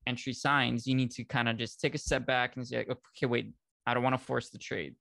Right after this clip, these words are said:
This is, sounds like I'm f-, trying to force the trade." So this all is, you know, another example is, like, let's say you're at work and you have only fifteen minute break to check the charts.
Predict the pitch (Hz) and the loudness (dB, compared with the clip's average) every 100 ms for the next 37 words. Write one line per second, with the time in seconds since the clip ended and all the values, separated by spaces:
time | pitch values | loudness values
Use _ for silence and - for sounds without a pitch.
0 | - 113 123 - - 120 120 113 117 120 | -12 -10 -8 -6 -2 0 0 0 -2 -4
1 | - - 110 110 110 110 - - 120 98 | -8 -4 -4 -2 -4 -4 -8 -6 -4 -4
2 | 127 - - - - _ - - - 131 | -6 -14 -20 -20 -20 _ -20 -6 2 4
3 | 127 117 _ - - 151 156 - 117 143 | 4 2 _ -20 0 4 4 4 6 6
4 | 143 139 131 123 - - - - 139 127 | 6 6 4 2 -4 -14 -10 -2 2 4
5 | 123 113 - _ 143 143 151 160 160 135 | 2 0 -6 _ 4 6 6 8 6 4
6 | 127 131 131 135 143 135 127 120 127 123 | 0 0 2 2 2 2 2 2 -2 0
7 | 147 - 202 190 180 127 131 156 160 - | -2 -2 0 4 6 4 2 4 4 0
8 | - 131 131 127 - _ - - _ - | -8 -2 0 0 -4 _ -20 -20 _ 2
9 | 135 143 143 139 139 135 131 - - 156 | 4 6 6 4 2 2 0 -4 -4 0
10 | 170 147 143 123 123 143 147 - - 131 | 4 4 4 0 -2 0 0 -6 -8 -8
11 | - - - 185 147 - - - | -8 -4 4 6 6 4 -2 -14